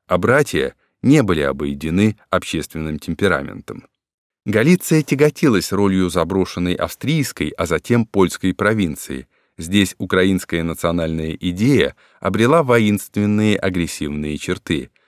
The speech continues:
Объяснение, возможно, следует искать в психологии, исполненных предрассудками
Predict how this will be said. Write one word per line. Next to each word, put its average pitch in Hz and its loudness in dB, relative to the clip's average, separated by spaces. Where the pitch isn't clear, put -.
Объяснение, 156 6
возможно, 117 4
следует 92 0
искать 98 0
в - -18
психологии, 101 0
исполненных 87 -2
предрассудками 95 -2